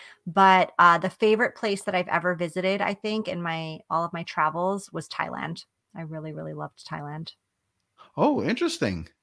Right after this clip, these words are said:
Speaker 1: Mm-hmm. It was
Speaker 2: Oh.
Speaker 1: a, such a beautiful mix of, you know, culture and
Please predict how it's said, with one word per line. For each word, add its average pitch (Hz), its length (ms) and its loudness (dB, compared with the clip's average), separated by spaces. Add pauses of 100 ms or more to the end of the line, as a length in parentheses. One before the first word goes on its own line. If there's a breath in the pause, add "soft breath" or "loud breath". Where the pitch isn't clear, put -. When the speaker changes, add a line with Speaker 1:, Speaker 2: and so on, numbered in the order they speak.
(260)
Speaker 1:
Mm-hmm. 165 380 -4 (140)
It 208 80 2
was 214 140 6
Speaker 2:
Oh. 220 100 8
Speaker 1:
a, 196 100 0
such - 320 2
a 254 40 6
beautiful 220 400 2
mix 196 380 0
of, 170 220 2
you 180 80 -2
know, 160 340 -2
culture 220 840 4 (640 soft breath)
and 170 680 2